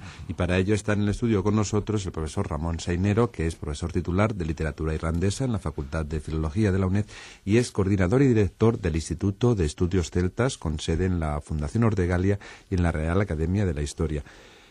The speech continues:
Eh, me interesaría, profesor Sainero, seguir hablando, ya he comentado algunos de lo-, los personajes que son muy ricos, como, tanto como personajes literarios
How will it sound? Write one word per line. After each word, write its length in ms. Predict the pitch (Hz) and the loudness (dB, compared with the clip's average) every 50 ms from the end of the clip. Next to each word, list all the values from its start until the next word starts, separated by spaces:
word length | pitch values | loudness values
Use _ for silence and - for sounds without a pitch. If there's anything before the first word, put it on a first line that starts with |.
| _ _ _ _ | _ _ _ _
Eh, 360 | - - 98 95 95 95 92 | -2 2 6 6 6 6 6
me 340 | 92 92 92 90 90 87 95 | 6 4 4 4 4 2 2
interesaría, 720 | 95 87 98 90 87 82 98 98 107 123 135 139 135 131 | 2 2 0 -2 -4 -4 -4 -2 -2 0 0 0 0 -2
profesor 360 | - 127 113 110 - - 123 | -2 0 0 0 2 2 0
Sainero, 440 | 113 - 110 107 107 113 117 123 117 | 0 2 2 2 4 4 4 2 2
seguir 260 | 104 - 104 104 113 | 0 0 0 0 2
hablando, 500 | 117 101 104 107 110 113 113 113 117 104 98 95 92 90 85 | 2 2 2 2 2 2 2 2 2 2 2 0 0 0 0
ya 120 | 87 104 | 0 0
he 20 | 107 | 2
comentado 320 | - 95 90 - 90 82 | 2 2 0 0 0 -2
algunos 320 | 82 80 82 95 98 104 95 | -2 0 0 2 2 4 4
de 120 | 90 87 | 2 2
lo-, 80 | 87 - - - - - - | 0 -2 -6 -14 -12 -6 -2
los 100 | - - | -2 0
personajes 680 | - 98 90 - - - 104 110 - - 120 117 - | 0 0 0 0 2 4 4 4 4 4 2 2 2
que 120 | - - 110 | 0 -4 -4
son 420 | 98 - - 101 101 104 107 104 | -2 0 0 2 4 4 4 4
muy 260 | 101 98 98 98 95 | 4 4 4 4 2
ricos, 600 | 87 87 104 120 113 - - 120 120 120 120 107 | 2 2 2 2 2 2 2 4 6 6 4 4
como, 460 | - - 98 95 90 90 87 87 87 - | 2 0 0 2 2 2 2 0 0 0
tanto 400 | - 87 87 85 - - 101 87 | -2 -2 -2 -2 -2 -2 -2 -2
como 240 | - - 90 87 85 | 0 0 0 0 0
personajes 420 | - 87 78 98 113 113 - 127 | 0 -2 0 0 0 0 2 2
literarios 640 | 120 117 101 104 101 104 104 107 107 110 110 - | 2 2 2 2 2 4 4 4 4 4 4 2